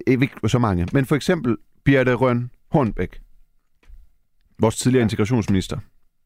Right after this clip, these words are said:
Speaker 2: Ja.
Speaker 1: Og, øh, Bertel Haarder, også tidligere integrationsminister.
Speaker 2: Ja.
Speaker 1: De har talt så retorisk,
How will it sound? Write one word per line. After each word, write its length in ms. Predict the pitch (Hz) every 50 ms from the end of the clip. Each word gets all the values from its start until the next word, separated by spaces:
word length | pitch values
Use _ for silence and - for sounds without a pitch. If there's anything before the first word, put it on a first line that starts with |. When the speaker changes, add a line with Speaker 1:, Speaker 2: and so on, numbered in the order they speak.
| _ _ _ _ _ _ _ _ _ _ _ _ _ _ _ _ _ _ _
Speaker 2:
Ja. 60 | 104 101 - _ _ _ _ - - - - - - - _ _
Speaker 1:
Og, 260 | - 139 147 156 151 - - - - - _ _ _ - _ _
øh, 480 | - 117 113 110 107 104 104 101 98 98 - _ _ _ _ _ _ _ _
Bertel 280 | 120 113 113 110 117
Haarder, 300 | 120 165 185 160 107 87 92 - - _ _ _ _ _ _ _ _ _ _ _ _ _ _ _ _ _ _
også 320 | - 143 151 - - 113 90 - _ _
tidligere 280 | - - 117 107 101
integrationsminister. 800 | 95 90 - - 101 - 98 92 87 - 82 82 - - - - 101 - _ _ _ _ _ _ _ _ _ _ _ _ _ _ _ _ _ _ _ _ _ _ _ -
Speaker 2:
Ja. 80 | 104 101 - _ _ _ _ -
Speaker 1:
De 80 | 151 170
har 80 | 170
talt 340 | 160 - - 190 208 180 143
så 140 | - - 196
retorisk, 960 | 190 - 170 - - - 202 190 151 110 98 92 - - - - - -